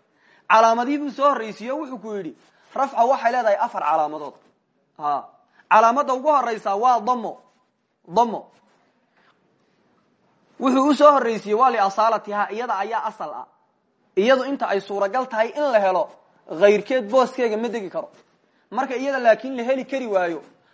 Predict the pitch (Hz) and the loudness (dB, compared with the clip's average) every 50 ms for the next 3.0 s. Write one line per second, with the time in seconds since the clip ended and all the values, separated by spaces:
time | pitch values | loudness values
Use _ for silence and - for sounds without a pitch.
0 | _ _ - 185 202 240 262 262 233 247 254 277 294 285 269 277 285 294 294 277 | _ _ -2 0 0 2 0 -2 -2 -2 -2 0 0 2 2 4 4 4 2 0
1 | - - 262 262 240 226 - 262 208 220 196 185 180 170 170 160 156 - 202 226 | -4 -10 -4 -2 -2 -2 -2 -2 -2 -4 -4 -4 -4 -6 -4 -4 -2 -2 -2 -2
2 | 226 214 202 196 208 214 226 196 190 185 175 170 160 190 196 190 165 143 117 | -2 -4 -2 0 2 2 2 0 -4 -6 -8 -8 -6 -6 -6 -6 -6 -8 -10